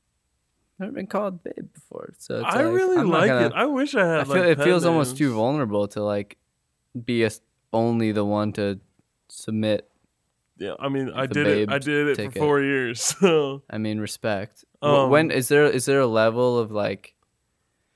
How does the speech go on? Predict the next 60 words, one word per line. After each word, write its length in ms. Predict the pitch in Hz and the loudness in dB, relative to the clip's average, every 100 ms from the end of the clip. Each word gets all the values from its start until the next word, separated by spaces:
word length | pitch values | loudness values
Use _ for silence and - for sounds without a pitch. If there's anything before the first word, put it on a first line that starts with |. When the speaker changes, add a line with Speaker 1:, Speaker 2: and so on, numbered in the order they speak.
| _ - | _ -8
Speaker 1:
so 220 | - 139 | 0 2
it's 140 | 127 | 2
like, 200 | 135 123 | 2 2
you 120 | 127 127 | 0 0
know, 60 | |
you 160 | 120 123 | 0 0
have 120 | 123 | 0
to, 160 | 123 104 | -2 0
there's 200 | 120 120 | 0 -2
a 60 | 120 | -2
certain 240 | - 135 | -2 0
amount 240 | 117 107 | 0 -2
of 40 | 104 | -2
time 220 | 110 104 | -4 -4
before 220 | 95 104 | -4 -6
you 60 | 98 | -6
say, 360 | - 98 98 | -4 -4 -4
like, 180 | 101 101 | -6 -8
"I 60 | 98 | -8
love 260 | 95 98 98 | -6 -6 -6
you" 140 | 85 | -10
or 40 | 95 | -10
something. 300 | 78 95 - | -12 -10 -4
Speaker 2:
For 120 | 156 | -4
sure. 200 | 147 123 | -2 -6
Is 240 | 110 135 | -4 -2
there 140 | 135 131 | 0 -2
a 40 | |
certain 200 | 113 127 | -2 -2
Speaker 1:
Is 60 | 127 | 2
there 100 | 123 | 2
a 20 | |
Speaker 2:
amount 20 | |
of 60 | 123 | 2
Speaker 1:
certain 200 | 127 123 | 2 2
Speaker 2:
time 360 | 120 117 113 95 | 2 2 0 -6
Speaker 1:
time? 80 | - | -10
Speaker 2:
before? 160 | - | 2
Well, 180 | 226 220 | 6 8
Speaker 1:
when 160 | 131 143 | 6 4
do, 120 | 143 | 2
when 160 | 123 131 | 0 0
do 80 | 131 | -2
you 80 | |
kick 260 | 123 135 123 | -2 -4 -2
in 140 | 127 | -2
with 160 | 117 107 | -2 -4
the 60 | 104 | -4
Speaker 2:
to 40 | |
Speaker 1:
babe? 260 | 107 123 202 | 2 2 2
Speaker 2:
me, 260 | 226 277 - | 2 0 0
it 120 | 175 | -2
was, 280 | 180 175 151 | 0 0 0
it, 120 | 151 165 143 | -4 -6 -4
it's 200 | 160 147 | -8 -4
not 220 | 170 170 147 | -2 -2 -2
like 220 | 180 165 | -4 0
a, 240 | 143 135 | 0 0
like 200 | 123 127 120 | -2 -6 -8
a, 300 | 120 113 | -8 -8